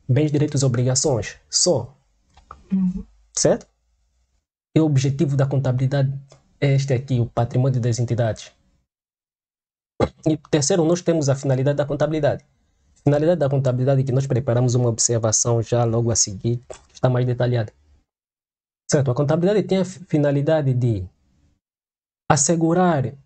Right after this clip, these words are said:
Speaker 1: o controle do patrimônio e fornecer informações sobre a composição e as variações patrimoniais, variações que já falamos que o patrimônio,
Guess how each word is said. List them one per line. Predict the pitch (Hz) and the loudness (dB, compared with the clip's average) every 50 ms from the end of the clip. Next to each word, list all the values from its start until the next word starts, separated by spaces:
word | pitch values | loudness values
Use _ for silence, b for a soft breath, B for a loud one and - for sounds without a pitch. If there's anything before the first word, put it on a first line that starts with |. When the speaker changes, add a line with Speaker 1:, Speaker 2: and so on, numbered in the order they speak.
| _ _ | _ _
Speaker 1:
o | 156 | -2
controle | 139 143 156 147 139 135 135 175 170 165 170 160 | 0 2 2 0 0 0 2 2 2 2 2 0
do | 147 139 | 0 -2
patrimônio | 135 135 131 131 - 135 127 127 135 135 135 135 139 139 | 0 0 0 0 0 0 0 2 2 4 4 2 2 0
e | - 135 | -2 -4
fornecer | - - 143 147 143 147 139 - - 165 | -2 0 0 2 2 2 0 2 0 0
informações | 165 160 - 147 143 135 131 131 - - 143 143 139 | 0 0 0 0 2 2 2 0 0 0 0 0 0
sobre | - 139 131 127 123 | 0 0 0 0 0
a | 120 | -2
composição | - - 131 135 - 135 127 131 - - 151 151 | 0 -2 -2 0 0 0 0 0 0 0 0 0
e | 147 | 2
as | 147 135 | 0 0
variações | 135 131 139 131 127 131 127 120 - - 147 147 139 | 0 0 0 0 0 0 -2 -2 -2 0 -2 -2 -2
patrimoniais, | 139 143 135 139 151 147 147 151 156 156 156 147 131 120 - | -2 -4 -2 0 0 0 0 0 0 2 2 2 0 0 0
variações | - 120 117 120 117 - - 139 135 | -2 -2 0 0 -2 -2 -2 -2 -2
que | 139 135 | 0 -2
já | 127 139 135 | -2 -2 -2
falamos | - - 135 135 127 120 | -2 0 0 0 0 -2
que | - _ - | -6 _ -8
o | 120 | -8
patrimônio, | 123 - 123 120 - 131 131 135 139 139 139 139 139 139 | -4 -2 -4 -2 0 0 2 2 2 2 2 0 0 -2